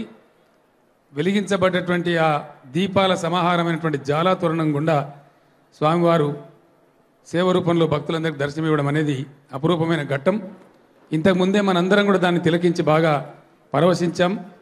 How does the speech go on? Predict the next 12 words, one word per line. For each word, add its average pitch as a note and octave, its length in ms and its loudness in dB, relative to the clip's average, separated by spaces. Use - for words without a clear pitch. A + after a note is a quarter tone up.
అద్భుతంగా D#3 480 2
పులకించిపోయాం, D#3 600 2
స్వామివారి F3 480 4
ఆశీస్సులు E3+ 420 2
పొందగలిగాం. D#3+ 520 2
ఇటువంటి F3 400 0
చక్కటి G3 480 -2
కార్యక్రమాలను F#3+ 600 0
దీక్షతో, G3 480 0
పట్టుదలతో, F3+ 520 -2
అంకిత F3+ 300 -2
భావంతో, E3+ 360 2